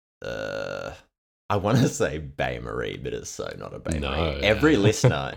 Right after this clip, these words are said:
Speaker 1: is like, "Fucking hell,
Speaker 2: Screaming.
Speaker 1: it's
Speaker 2: Yeah.
Speaker 1: exactly this." Anyway, you're on one of those things and it's, it's a really,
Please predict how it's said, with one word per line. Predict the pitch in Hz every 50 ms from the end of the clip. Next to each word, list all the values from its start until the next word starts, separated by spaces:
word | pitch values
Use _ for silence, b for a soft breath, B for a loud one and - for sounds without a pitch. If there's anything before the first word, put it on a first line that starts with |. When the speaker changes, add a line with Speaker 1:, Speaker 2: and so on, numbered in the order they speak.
| - -
Speaker 1:
is | 69 76 69 65 - -
like, | 64 - - 50 50 - -
"Fucking | _ - - - - - - - - -
hell, | - 80 76 71 - 52
Speaker 2:
Screaming. | 57 - - - - -
Speaker 1:
it's | - - - - - -
Speaker 2:
Yeah. | - -
Speaker 1:
exactly | 71 76 - - - - - - - 50
this." | - - - - - - _ _ _ -
Anyway, | 127 110 85 71 69 - _ _ B B B B B B B B B
you're | - 104 110 104
on | 90 85
one | 82 80
of | 80 73
those | 69 69 69 -
things | 69 67 69 65 -
and | 69 64
it's, | 62 - - - - -
it's | 73 69 - -
a | 76
really, | 76 76 76 76 71 76 73 65 58 60 55 50 50 -